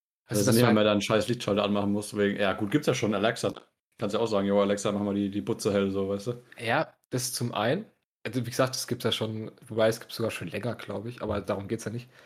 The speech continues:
Speaker 2: Aber dass, dass irgendwann, weißt du, wirklich so Sensoren einfach, also nicht so ein Bewegungsmelder, das Licht angeht, sondern wirklich so, dass es, weiß nicht, dass es irgendwie verfolgt, wo grad dein Handy, deine Uhr ist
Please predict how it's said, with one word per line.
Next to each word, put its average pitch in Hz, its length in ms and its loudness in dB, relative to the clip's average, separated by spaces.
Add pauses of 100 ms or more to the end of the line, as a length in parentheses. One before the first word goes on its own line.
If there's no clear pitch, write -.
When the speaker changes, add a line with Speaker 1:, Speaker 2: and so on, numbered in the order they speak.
(420)
Speaker 2:
Aber 107 220 0
dass, - 260 -4
dass - 180 -4
irgendwann, 120 380 0
weißt 123 180 2
du, 117 280 -2 (100)
wirklich 120 320 -4
so 113 200 2
Sensoren 123 680 0
einfach, 127 420 0
also 120 180 -6
nicht 123 140 0
so - 80 -4
ein 113 120 -2
Bewegungsmelder, 135 800 -2
das 127 200 -2
Licht 131 160 -4
angeht, 139 300 -2 (480)
sondern 123 160 0
wirklich 123 160 -4
so, 131 100 -2
dass 117 220 0
es, - 320 -8 (140)
weiß 117 100 -8
nicht, 113 120 -10
dass 110 160 -2
es 123 80 -10
irgendwie 120 200 -6
verfolgt, 127 460 0
wo 117 60 -4
grad 110 300 -2
dein 104 100 -2
Handy, 123 300 0
deine 107 240 0
Uhr 131 260 -2
ist - 260 -6